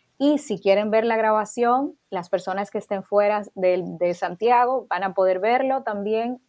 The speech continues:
a través de este enlace, donde ustedes pueden verlo en la comodidad de su hogar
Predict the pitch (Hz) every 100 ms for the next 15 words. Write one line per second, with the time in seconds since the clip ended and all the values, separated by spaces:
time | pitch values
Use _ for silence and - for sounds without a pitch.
0 | _ - 175 180 175 180 180 185 180 190
1 | 196 233 226 254 262 _ _ _ - 196
2 | 196 202 202 202 214 202 202 208 226 208
3 | 190 180 175 175 185 196 202 190 220 262